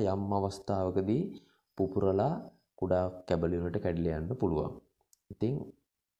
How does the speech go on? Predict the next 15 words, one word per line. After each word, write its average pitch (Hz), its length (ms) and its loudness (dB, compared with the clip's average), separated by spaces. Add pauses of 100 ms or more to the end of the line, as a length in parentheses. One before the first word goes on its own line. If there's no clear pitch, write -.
(460)
අපි 98 260 0
මේ 98 260 0
භෞතික 92 480 2
ජීර්ණය 107 520 2 (340)
කියන 90 260 -4
කොටස 90 320 -2
තමයි 87 300 -2
මේ 90 220 2 (100)
පැහැදිලි 85 460 -2
කරගත්තේ. 90 680 0
එහෙනම් 101 300 0
භෞතික 95 400 2
ජීර්ණය 107 460 2
කියන්නේ 95 420 0
මොකද්ද? 90 500 -2